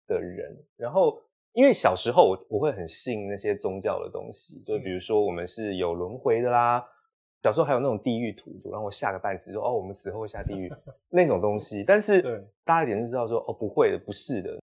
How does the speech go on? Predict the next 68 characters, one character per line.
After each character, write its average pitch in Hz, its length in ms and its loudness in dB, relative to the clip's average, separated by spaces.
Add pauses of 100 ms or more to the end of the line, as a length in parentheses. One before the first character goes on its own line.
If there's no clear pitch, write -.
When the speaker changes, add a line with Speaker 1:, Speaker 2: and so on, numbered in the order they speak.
Speaker 1:
它 139 100 -6
只 113 120 -6
是 117 60 0
一 127 60 0
种 98 120 0
提 - 160 -12
供 110 220 0
我 104 60 -4
们 85 260 -4
死 - 220 -8
后 113 160 0
的 98 40 0
世 107 140 -10
界 101 100 0
解 - 140 -8
释， 107 140 -10
跟 107 240 0
我 92 100 -2
们 87 100 -6
从 87 160 -10
哪 95 140 -2
里 90 60 -2
来 80 120 -6
的 82 80 -6
解 78 220 -12
释， 92 300 -8
但 113 200 0
是 107 320 -4 (300)
科 131 260 2
学 98 240 0
上 101 280 -2
是 98 160 -10
没 95 100 -8
有 92 120 -10
证 90 340 -4
据 90 360 -12
可 104 80 -6
以 90 120 -4
去 101 160 -10
证 98 280 -2
明 85 200 -8
说， 95 400 -2
比 90 80 -6
如 87 40 -8
说 104 100 -2
我 95 60 -2
们 85 120 -10
是 107 120 -14
转 85 200 -8
世 101 220 -4
来 80 240 -4
的， 85 180 -4 (260)
死 - 160 -12
后 104 160 2
会 107 100 0
下 98 240 -2
地 95 220 -4
狱， 95 240 -6 (140)
死 - 160 -12
后 98 80 -4
会 95 80 -4
上 92 180 -8
天 90 160 -8
堂， 85 160 -14
这 - 80 0
种 135 100 4
事 120 120 -4
情 95 280 -8